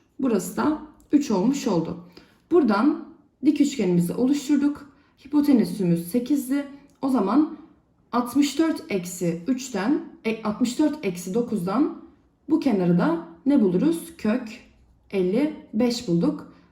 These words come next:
Bitmedi. Bizden kos alfayı da istiyordu. O zaman bu kenarımız var, bu kenarımız var. Geriye hipotenüsü bulmak kalıyor. Burada da beş birimdi burası. Kök yirmi beş artı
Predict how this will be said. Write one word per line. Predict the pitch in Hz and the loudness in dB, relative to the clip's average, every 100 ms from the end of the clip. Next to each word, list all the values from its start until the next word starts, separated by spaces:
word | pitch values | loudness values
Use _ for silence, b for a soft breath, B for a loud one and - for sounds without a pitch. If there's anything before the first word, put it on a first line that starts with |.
| b b | b b
Bitmedi. | 262 330 254 175 285 247 | 6 6 4 0 2 2
Bizden | 220 302 302 | 2 2 2
kos | 262 240 | 0 0
alfayı | 247 247 262 220 | 0 0 0 2
da | |
istiyordu. | 180 175 - 165 190 339 - B B _ | 2 2 0 0 2 0 -2 B B _
O | 277 | -2
zaman | 254 190 240 339 - - _ - | 0 2 2 0 -4 -16 _ -4
bu | 302 | -2
kenarımız | 302 220 175 170 165 170 | 2 2 4 2 2 0
var, | 165 196 | -2 0
bu | 294 | 0
kenarımız | 285 262 262 254 262 | 0 2 4 4 2
var. | 285 294 - B - | 0 -2 -6 B 0
Geriye | 240 220 | 2 2
hipotenüsü | 277 - 247 233 190 - 269 | 0 -2 -2 0 0 0 4
bulmak | 254 233 220 | 4 4 0
kalıyor. | 185 165 180 311 - B B B B B _ | 0 2 2 0 -4 B B B B B _
Burada | 320 247 175 | 2 2 2
da | 185 294 339 - - _ _ _ _ _ _ _ _ _ _ - | 2 0 -4 -12 -20 _ _ _ _ _ _ _ _ _ _ -4
beş | 214 285 - | 0 2 0
birimdi | 208 175 175 170 | 0 4 4 4
burası. | 165 175 - 311 330 - - _ _ | 2 -2 -2 -2 -4 -12 -20 _ _
Kök | 277 240 262 | 0 0 2
yirmi | 277 277 | 2 4
beş | 285 - | 2 2
artı | 220 175 - 170 | 0 -2 -2 -4